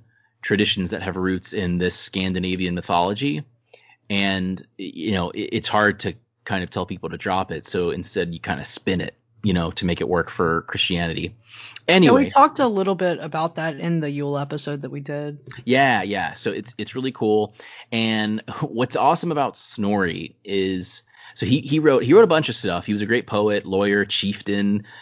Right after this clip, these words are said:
Speaker 1: This dude lived a life. Um, he was assassinated in the end. It's crazy. He, I mean, this dude's wild. But he was an awesome, gifted poet. Um, he, <sighs> hi-, his reasoning was, so the, it's the Prose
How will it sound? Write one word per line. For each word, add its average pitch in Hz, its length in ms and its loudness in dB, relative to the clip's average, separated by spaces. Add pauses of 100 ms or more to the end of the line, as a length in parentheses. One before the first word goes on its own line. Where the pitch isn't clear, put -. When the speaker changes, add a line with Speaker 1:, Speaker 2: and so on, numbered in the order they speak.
Speaker 1:
This 110 260 -4
dude 131 180 4
lived 107 200 4
a 92 60 2
life. 87 500 -4
Um, 87 260 -2
he 127 140 4
was 120 80 8
assassinated 98 640 0
in 87 80 -6
the 85 160 -6
end. 87 240 -6
It's - 180 -8
crazy. 85 360 -6
He, 107 260 -6
I 98 40 -6
mean, 92 120 -2
this 98 120 -6
dude's 90 180 -6
wild. 85 320 -2 (400)
But 120 300 2
he 156 440 -2
was 123 320 2
an 117 100 -2
awesome, 110 520 0
gifted 98 760 0
poet. - 400 4 (240)
Um, 95 460 -4 (220)
he, 160 680 -4 (500)
<sighs> - 520 -20
hi-, - 580 0
his 127 180 2
reasoning 113 840 4 (180)
was, 98 560 2
so - 280 -2
the, 104 200 0
it's 107 160 -2
the - 80 -2
Prose 135 640 4